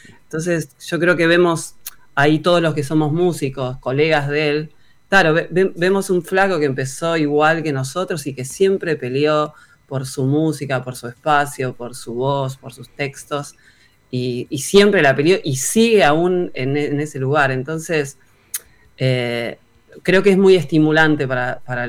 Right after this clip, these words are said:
para los jóvenes y también es muy, y para nosotros es muy importante que tener una persona así, que esté, que sabés que estás peleando por algo que también te pertenece a vos, ¿viste? Eh, que es el del amor a,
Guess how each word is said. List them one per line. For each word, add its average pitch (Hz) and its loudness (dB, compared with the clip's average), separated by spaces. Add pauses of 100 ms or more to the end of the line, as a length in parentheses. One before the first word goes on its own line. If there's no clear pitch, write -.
para 117 -10
los 117 -12
jóvenes 185 0 (400)
y 139 -2
también 170 2
es 196 2
muy, 180 2
y 143 -2
para 135 2
nosotros 175 -2
es 160 0
muy 156 2
importante 143 2
que 127 -8
tener 123 -6
una 120 -10
persona 123 -10 (420)
así, 143 -4
que 139 -6
esté, 139 -2
que 135 -6
sabés 143 2
que 170 -4
estás 147 0
peleando 160 0 (320)
por 147 2
algo 180 6
que 151 0
también 151 2
te 156 0
pertenece 139 -2
a 156 4
vos, 143 2
¿viste? 131 -6 (420)
Eh, 120 -8 (100)
que 135 -4
es 135 -2
el 131 0
del 127 -4
amor 135 0
a, 135 2